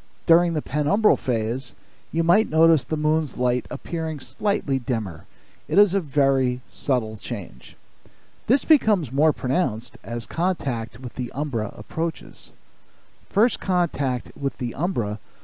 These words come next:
occurs nearly an hour later at ten twenty-seven and fifty-two seconds.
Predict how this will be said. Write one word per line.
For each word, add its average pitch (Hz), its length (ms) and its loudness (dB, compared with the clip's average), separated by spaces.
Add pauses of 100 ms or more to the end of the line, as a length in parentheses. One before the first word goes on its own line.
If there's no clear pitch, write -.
(180)
occurs 180 640 4
nearly 220 460 2
an 170 200 0
hour 170 360 2
later 120 480 4 (400)
at - 260 -2
ten 185 300 0
twenty-seven 139 840 0
and 127 240 -4
fifty-two 131 560 -2
seconds. - 640 -2